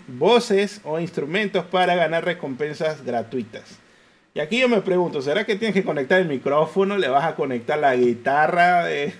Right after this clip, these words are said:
<laughs> de Rock Band para poder, eh, no sé, participar ahí en Fortnite? <laughs> Pero se supone que este modo incluirá pistas de artistas como Lady Gaga con Poker Face,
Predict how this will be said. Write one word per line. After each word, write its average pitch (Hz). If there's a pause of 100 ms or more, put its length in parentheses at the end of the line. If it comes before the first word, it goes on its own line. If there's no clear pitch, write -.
(260)
<laughs> -
de 139
Rock 143
Band 208
para 147
poder, 147
eh, 123 (180)
no 135
sé, 135
participar 139
ahí 160
en 160
Fortnite? 180 (520)
<laughs> -
Pero 226
se 226
supone 196
que 170
este 175
modo 185
incluirá 165
pistas 196
de 190
artistas 190
como 143
Lady 165
Gaga 175
con 139
Poker 160
Face, 190